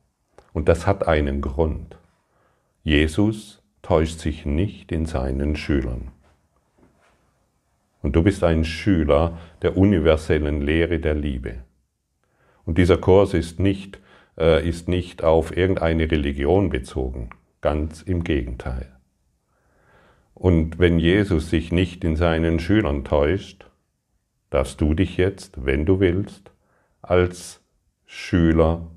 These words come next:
der universellen Lehre der Liebe begreifen.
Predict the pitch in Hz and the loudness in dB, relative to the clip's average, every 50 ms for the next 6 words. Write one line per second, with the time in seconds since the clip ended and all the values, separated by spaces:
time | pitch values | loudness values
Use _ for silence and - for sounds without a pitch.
0 | - _ _ _ _ _ - 80 - 87 90 87 85 82 78 73 - - 90 80 | -20 _ _ _ _ _ -6 -4 -2 0 0 0 2 2 0 0 0 2 2 2
1 | 73 73 73 71 67 67 73 71 73 73 80 85 87 90 90 90 90 90 - - | 2 2 0 -2 -2 -2 0 0 0 2 0 0 0 0 -2 -2 -4 -6 -4 -4
2 | 76 76 71 73 78 78 76 73 78 76 73 71 - - 73 - - - 76 67 | -4 -2 -2 -2 -2 -2 -2 -2 -2 -2 -2 -2 -4 -6 -8 -8 -6 -4 -2 -2
3 | 64 64 62 - - - - | -2 -2 -6 -10 -14 -18 -18